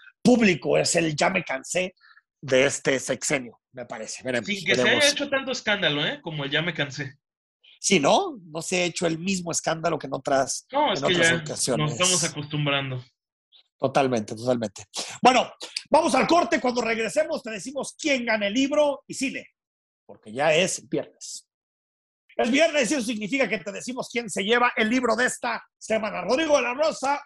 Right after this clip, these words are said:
Speaker 1: un número del uno al sesenta y dos.
Speaker 2: Se va y se corre con el cincuenta y cinco, Enrique.
Speaker 1: Número cincuenta y cinco, un abrazo, felicidades, Fica Luis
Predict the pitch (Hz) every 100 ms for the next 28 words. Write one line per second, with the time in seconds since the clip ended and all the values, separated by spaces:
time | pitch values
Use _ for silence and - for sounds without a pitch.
0 | _ 269 262 277 302 294 285 285 233 247
1 | 330 370 370 349 349 - 269 254 277 220
2 | 247 233 233 220 214 - - - - _
3 | _ _ _ _ - 143 202 226 202 226
4 | 233 226 233 240 247 247 - - 175 165
5 | 156 156 147 196 156 135 120 110 - _
6 | _ _ _ _ 196 285 277 185 214 208
7 | 202 208 202 262 302 294 285 285 285 285
8 | _ 247 220 233 269 - 262 262 - 196
9 | - 202 254 254 233 - - 254 202 214
10 | 226 - 202 240 262 -